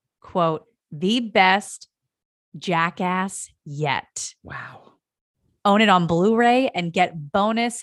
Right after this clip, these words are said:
Speaker 1: never before seen stunts. Rated R from Paramount Pictures. I have seen this.
Speaker 2: Same.
Speaker 1: I've, I've said it. My husband loves it. He woke me up one night from his laughter while watching it.
Speaker 2: <laughs>
Speaker 1: We could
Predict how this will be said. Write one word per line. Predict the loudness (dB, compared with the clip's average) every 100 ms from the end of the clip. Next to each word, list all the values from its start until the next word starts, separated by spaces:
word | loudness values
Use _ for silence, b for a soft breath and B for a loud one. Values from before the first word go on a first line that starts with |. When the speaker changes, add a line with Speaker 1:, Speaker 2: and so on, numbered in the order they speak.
| -8
Speaker 1:
never | -6 0 2 2
before | -2 -4 -2 -2 -4
seen | -6 -6 -6
stunts. | -4 -4 -4 -10 -18 -8
Rated | -2 0 2 0
R | 2 2 4 0 -4 _ _
from | -6 -6
Paramount | -2 -4 -2 -6 -8
Pictures. | -10 -10 -8 -6 -6 -8 -16 b b b b -4
I | -2
have | -2 -6
seen | -6 -4 0
this. | 0 0 -4 -16 _ _ _
Speaker 2:
Same. | -8 -8 -6 -6
Speaker 1:
I've, | -6 -8
I've | -8 -8 -6
said | 0 0 2
it. | -2 -6 _ _ _ _ _ -14
My | -8
husband | -4 -2 -2 0
loves | 0 0 0
it. | -2 -2 -8 _ _
He | -14 -12 -10 -8
woke | -2 -2 -2
me | 0
up | 0 2
one | 0 0
night | -2 -4 -6
from | -10
his | -8 -6
laughter | 0 0 0 -4 -6 -6 -8
while | -4 -2 0
watching | -2 -2 -6 -8
it. | -2 -2 0 -2
Speaker 2:
<laughs> | -2
Speaker 1:
We | -2
could | -2 -2 -2